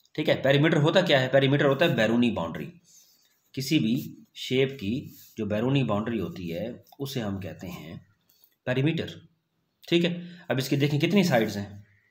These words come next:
Four। एक लंबाई लें, एक लंबाई, दूसरी लंबाई, तीसरी लंबाई, चौथी लंबाई, तो कितनी लंबाइयाँ हो गई?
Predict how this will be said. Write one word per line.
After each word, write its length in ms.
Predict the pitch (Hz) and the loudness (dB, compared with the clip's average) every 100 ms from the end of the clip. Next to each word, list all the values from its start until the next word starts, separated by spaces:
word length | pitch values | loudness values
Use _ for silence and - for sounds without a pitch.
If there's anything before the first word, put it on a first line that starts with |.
| _ _ _ _ _ _ - | _ _ _ _ _ _ -10
Four। 280 | 90 92 - _ _ _ _ _ _ _ - _ _ _ _ - | -8 -8 -12 _ _ _ _ _ _ _ -20 _ _ _ _ 2
एक 260 | 143 143 120 | 4 4 2
लंबाई 400 | 110 110 113 113 | 0 2 2 2
लें, 500 | 104 104 101 - - - _ _ - | 0 -4 -6 -16 -20 -20 _ _ 0
एक 180 | 127 123 | 0 2
लंबाई, 420 | 120 113 113 110 | 0 2 2 0
दूसरी 300 | 104 123 127 | -2 -4 -2
लंबाई, 380 | 117 110 110 110 | 0 0 0 -2
तीसरी 340 | 107 131 123 113 | -4 -6 -4 -2
लंबाई, 360 | 110 107 104 | -2 0 -2
चौथी 320 | 101 127 120 110 | -2 -4 -2 -4
लंबाई, 300 | 107 107 104 | -2 -2 -4
तो 100 | 104 | -6
कितनी 220 | 135 160 | -2 2
लंबाइयाँ 380 | 143 104 95 78 | 2 0 -4 -6
हो 120 | 73 | -10
गई? 140 | - | -16